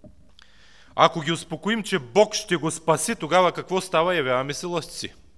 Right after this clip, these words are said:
Затова може би е необходимо сериозно да се мобилизираме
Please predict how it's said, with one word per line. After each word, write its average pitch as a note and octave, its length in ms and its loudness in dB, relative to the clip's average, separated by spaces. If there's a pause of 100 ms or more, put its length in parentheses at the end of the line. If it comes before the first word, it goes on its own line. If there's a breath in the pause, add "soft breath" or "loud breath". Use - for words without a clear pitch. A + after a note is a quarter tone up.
(4000 soft breath)
Затова F3+ 340 0
може G#3+ 300 2
би G3 180 -2
е G3+ 80 2
необходимо F#3 640 -2
сериозно F3 480 0
да D3+ 120 -2
се D#3+ 140 -6
мобилизираме C#3 840 0